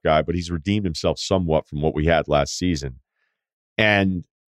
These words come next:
Ty Lue being one of the best coaches in the N B A, I think for a game, they might be able to get Minnesota.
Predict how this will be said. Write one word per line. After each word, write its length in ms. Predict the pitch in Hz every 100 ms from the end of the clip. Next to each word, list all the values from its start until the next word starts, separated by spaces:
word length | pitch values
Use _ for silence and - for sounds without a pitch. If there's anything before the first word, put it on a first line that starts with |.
| _ _ _ _ _ -
Ty 240 | - 139
Lue 320 | 135 139 117 87
being 280 | 113 107
one 180 | 95 107
of 80 | 92
the 60 | 85
best 280 | 110 -
coaches 340 | - 107 - 87
in 60 |
the 120 | 92 87
N 120 | 80
B 180 | 85 87
A, 160 | 80 -
I 100 | 95
think 240 | 143 131
for 180 | - 117
a 80 | 85
game, 680 | _ 92 95 110 131 135 - _ _ _ _ _ _ -
they 120 | 120
might 380 | 104 110 117 107
be 160 | 98
able 160 | 98 85
to 80 | 73
get 240 | 82 -
Minnesota. 440 | 73 67 71 67